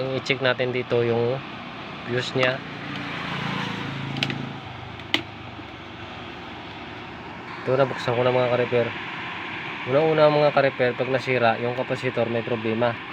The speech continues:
Depende. Or minsan, yung fuse dito sa may nakatali na to, nandito yung fuse. Bu-, babaklasin natin para malaman natin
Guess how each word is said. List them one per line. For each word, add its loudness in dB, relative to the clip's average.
Depende. 4
Or 8
minsan, 2
yung 0
fuse 0
dito 2
sa 0
may 4
nakatali 2
na -2
to, 0
nandito 4
yung 4
fuse. 0
Bu-, 6
babaklasin 6
natin 4
para 4
malaman 4
natin -4